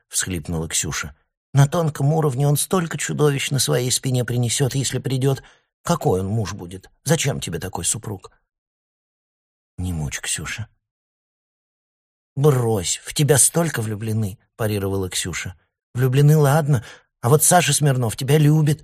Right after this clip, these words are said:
из нашего круга, и глаза у него не как у людей. А то куда ни глянь, одни люди и люди.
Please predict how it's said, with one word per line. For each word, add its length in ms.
из 160
нашего 420
круга, 460
и 80
глаза 480
у 80
него 200
не 120
как 280
у 20
людей. 480
А 100
то 120
куда 200
ни 100
глянь, 340
одни 240
люди 320
и 160
люди. 380